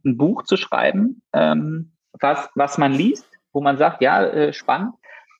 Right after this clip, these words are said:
aber man hat nicht den, den Mehrwert,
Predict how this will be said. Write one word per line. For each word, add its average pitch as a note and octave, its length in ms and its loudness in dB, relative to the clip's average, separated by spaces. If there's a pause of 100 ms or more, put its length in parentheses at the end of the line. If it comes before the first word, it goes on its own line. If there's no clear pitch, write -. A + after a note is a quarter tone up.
(100)
aber C3 200 -2
man D3 220 -2
hat D#3 220 -2
nicht E3+ 320 -6
den, D3 400 0
den B2+ 220 2
Mehrwert, F3+ 720 2